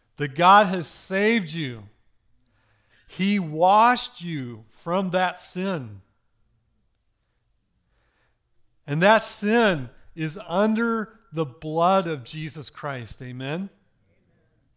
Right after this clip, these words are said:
And you can boldly access the throne of God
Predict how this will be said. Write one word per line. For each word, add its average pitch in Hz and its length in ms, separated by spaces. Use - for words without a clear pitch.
And 165 180
you 214 120
can 202 200
boldly 220 800
access 208 680
the 147 180
throne 180 380
of 165 160
God 160 440